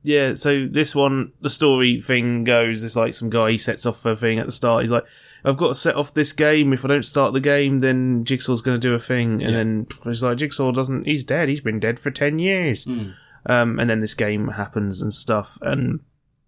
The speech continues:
Speaker 1: it's just plot twists.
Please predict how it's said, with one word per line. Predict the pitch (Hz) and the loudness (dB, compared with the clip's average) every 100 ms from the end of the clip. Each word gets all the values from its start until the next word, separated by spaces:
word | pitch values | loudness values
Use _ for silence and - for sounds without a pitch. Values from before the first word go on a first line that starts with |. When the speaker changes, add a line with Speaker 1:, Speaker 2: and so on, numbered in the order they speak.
| _ _ - - | _ _ -14 -8
Speaker 1:
it's | - - | -6 -6
just | - - - - 135 131 | -2 -2 -4 -10 -10 -10
plot | - 120 - | -10 -10 -6
twists. | 117 107 - - - - - | -4 -2 0 -2 -2 -8 -10